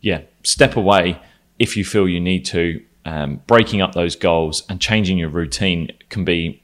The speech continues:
super powerful to building back that motivation in your sport, your training, or just even your everyday life, your relationships, whatever it may be where you feel that motivation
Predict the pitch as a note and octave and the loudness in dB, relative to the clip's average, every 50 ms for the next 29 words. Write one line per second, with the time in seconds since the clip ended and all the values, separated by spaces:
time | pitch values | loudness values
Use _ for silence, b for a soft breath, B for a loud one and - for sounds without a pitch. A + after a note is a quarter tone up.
0 | _ _ - - - - A#2+ - - F2+ - F#2 F#2 F#2 F2+ E2 - F2 E2 E2 | _ _ -6 -2 2 2 2 2 2 -6 -6 -2 0 0 0 0 -2 -6 -6 -6
1 | D2 - - E2 D#2+ D#2 D2+ B B B B B - - G#2+ G2 F2+ F2 F2 - | -6 -8 -4 -4 -4 -4 -4 B B B B B -2 0 2 2 2 0 0 0
2 | G2 F2+ - - E2 - - E2+ E2+ D2 C#2 F2 E2+ E2 D#2 - E2 D#2 D2+ D2 | 0 0 0 -4 -8 -8 -4 -4 -4 -4 -4 -4 -4 -4 -4 -6 -6 -6 -8 -10
3 | - - - F2+ E2 E2+ E2 D2 - - E2+ E2 - - A2+ A#2 A2+ G#2+ - - | -10 -8 -6 -6 -4 -4 -6 -8 -8 -10 -10 -10 -6 -2 2 2 2 2 2 -2
4 | E2+ - - - G#2+ G2+ G2+ G2 G2 F#2 E2+ D#2+ - - - - - G#2+ - - | -6 -4 -2 0 0 2 2 2 0 0 -2 -4 -6 -10 -14 -6 -6 -6 -4 -2
5 | G2 F#2+ - F2 E2+ F2 F2+ E2+ F2 D#2+ D#2+ D#2+ D#2+ E2+ F2 F2 E2+ - - - | -4 -4 -2 -2 -2 -2 -2 -2 -2 -4 -4 -4 0 0 0 0 -2 -4 -10 -12
6 | C#2+ C#2 D2 E2 F2 - F2 D#2 - F2+ D#2 - - - B B B B B B | -10 -6 -4 -4 -4 -4 -6 -6 -4 -4 -4 -6 -6 -10 B B B B B B
7 | B - F#2+ F#2 G2 - F2+ F2 - E2+ E2+ E2+ - F#2 F2 D#2 D2+ D#2 D2+ D2+ | B -4 -2 0 0 0 -2 -2 -2 -2 -4 -2 -2 -2 -4 -2 -4 -4 -4 -6
8 | D#2+ - - - G2+ F#2 D#2+ E2 - - E2+ E2 C#2 C#2 D#2+ D2+ D2+ - - D2 | -6 -8 -4 -2 -2 0 0 -2 -4 -4 -6 -6 -4 -4 -6 -6 -6 -8 -8 -8
9 | C#2+ C#2+ E2 | -10 -12 -14